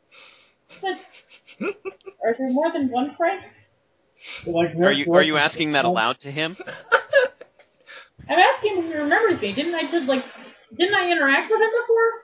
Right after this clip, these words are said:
Speaker 3: He's looking
Speaker 1: Oh,
Speaker 3: at you
Speaker 1: okay.
Speaker 3: and he just does not recognize you.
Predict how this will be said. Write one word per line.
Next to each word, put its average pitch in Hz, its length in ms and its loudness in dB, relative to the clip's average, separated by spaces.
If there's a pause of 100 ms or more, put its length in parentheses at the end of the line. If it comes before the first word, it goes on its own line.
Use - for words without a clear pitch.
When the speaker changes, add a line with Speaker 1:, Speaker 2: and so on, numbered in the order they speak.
(320)
Speaker 3:
He's 170 280 -12
looking 208 280 -2
Speaker 1:
Oh, 180 60 4
Speaker 3:
at 160 100 4
you 147 80 0
Speaker 1:
okay. - 60 -4
Speaker 3:
and 165 80 -6
he 175 80 -4
just 165 280 -14
does 147 180 -10
not 143 220 2
recognize 131 640 -4
you. 95 220 -10